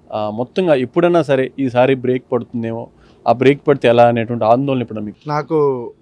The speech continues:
Speaker 2: ఒక్కసారి కూడా అది కలగలేదండి. పెళ్ళైనప్పుడు సహజంగా అందరికీ వస్తూ ఉంటాయి, ప్రెగ్నెన్సీ ఉన్నప్పుడు ఇవన్నీ వస్తూ ఉంటాయి. అది ఏమన్నా వస్తుందా అని ఆలోచించాను తప్ప మిగతాది ఎప్పుడు ఎక్కడా కూడా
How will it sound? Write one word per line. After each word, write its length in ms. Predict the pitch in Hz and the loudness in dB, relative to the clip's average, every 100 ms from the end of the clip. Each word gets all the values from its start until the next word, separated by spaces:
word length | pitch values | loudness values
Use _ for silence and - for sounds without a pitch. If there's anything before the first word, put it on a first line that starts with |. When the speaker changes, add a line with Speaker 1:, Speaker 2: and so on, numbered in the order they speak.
| _ | _
Speaker 2:
ఒక్కసారి 500 | 139 - 160 185 175 | -12 -10 -4 2 2
కూడా 200 | 165 160 | 2 2
అది 120 | 151 139 | 0 -2
కలగలేదండి. 880 | 139 151 165 156 131 127 143 185 _ _ _ _ _ 147 | -2 0 2 2 0 -2 -4 -6 _ _ _ _ _ -4
పెళ్ళైనప్పుడు 460 | 165 190 190 190 | 2 2 2 -2
సహజంగా 500 | 165 175 175 185 180 | 0 2 2 0 -2
అందరికీ 300 | 165 170 165 | -2 -2 -2
వస్తూ 280 | 160 151 180 | -4 -2 0
ఉంటాయి, 380 | 165 156 151 160 | 0 0 -2 -2
ప్రెగ్నెన్సీ 540 | 202 240 156 156 147 | -6 -12 -8 -10 -6
ఉన్నప్పుడు 600 | 151 147 131 147 147 143 143 _ _ - | -6 -6 -8 -6 -4 -4 -10 _ _ -4
ఇవన్నీ 240 | 143 165 165 | -2 0 0
వస్తూ 300 | 147 - 156 | -2 -2 -4
ఉంటాయి. 260 | 143 160 | -2 -4
అది 220 | 151 139 147 | -2 -4 -4
ఏమన్నా 260 | 170 180 | -6 -4
వస్తుందా 420 | 156 - 185 175 | -6 -4 -2 2
అని 400 | 170 165 165 156 - - | 2 0 -4 -6 -10 -4
ఆలోచించాను 640 | 135 160 156 160 151 147 131 | 2 2 2 -2 -4 -4 -4
తప్ప 280 | 135 - 175 151 107 _ _ _ _ 143 | -8 0 2 2 -2 _ _ _ _ -6
మిగతాది 380 | 156 165 151 | -2 -2 0
ఎప్పుడు 260 | 147 160 165 | -2 0 0
ఎక్కడా 320 | 143 170 165 | 2 0 0
కూడా 480 | 151 147 156 131 | 0 0 0 -2